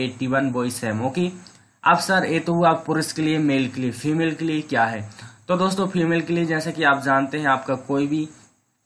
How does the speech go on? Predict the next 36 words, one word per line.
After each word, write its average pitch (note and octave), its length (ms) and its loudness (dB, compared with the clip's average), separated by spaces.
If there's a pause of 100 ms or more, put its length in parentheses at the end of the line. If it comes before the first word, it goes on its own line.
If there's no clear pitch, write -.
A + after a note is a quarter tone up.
(120)
defense C#3 460 0
का D3 120 -2
exam, C#3 420 2
यहाँ C#3 160 2
पर D3+ 160 0
chest C3+ 320 -4
की D3+ 100 -2
कोई C3+ 200 0
measurement C#3 640 0
नहीं B2+ 220 -2
रहती, B2+ 340 -2 (320)
तो C#3 60 -4
यहाँ C#3+ 120 4
पर D3+ 140 2
chest D3 300 -2
की - 120 -2
कोई D3+ 200 2
measurement C#3 640 0
नहीं C#3+ 180 0
है C#3+ 60 -2
female C#3 380 0
के C3+ 120 -4
लिए। C#3 140 2
but B2+ 380 0 (340)
यहाँ C#3+ 160 2
पर D3 140 2
आपका C#3 360 4
जो C3 180 -2
height C3 380 0
है D#3 180 -4 (400)
female D3 300 2
के D3+ 140 -4
लिए, D3+ 320 0 (500)
यूआर, D3 460 2 (100)
ओबीसी, C#3 520 0 (100)
एससी B2+ 420 -2